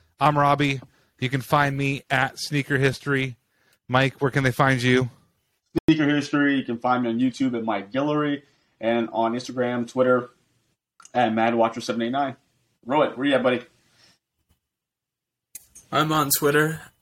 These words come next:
Speaker 3: at Roheezy, on Instagram at Rohit M thirteen, on the Exhaust Notes podcast with Nick Engvall, who we miss you, Nick. Please stay cold in a house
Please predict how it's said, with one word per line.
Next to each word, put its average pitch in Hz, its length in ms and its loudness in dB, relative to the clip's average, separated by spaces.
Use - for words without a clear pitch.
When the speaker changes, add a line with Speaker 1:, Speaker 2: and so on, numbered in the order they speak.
Speaker 3:
at 127 240 -2
Roheezy, 151 680 -4
on 135 140 -4
Instagram 135 680 -2
at 139 200 -4
Rohit 143 220 -2
M 139 200 -2
thirteen, 143 600 -4
on 131 160 -4
the 135 80 0
Exhaust 135 400 0
Notes 127 360 -4
podcast 135 540 2
with 127 100 -10
Nick 127 140 -4
Engvall, 131 520 0
who 127 260 -10
we 123 180 -8
miss 131 240 -4
you, 127 200 -6
Nick. 127 380 -4
Please 127 320 -4
stay 123 180 0
cold 123 440 -2
in 113 520 -8
a 123 240 -4
house 156 340 -2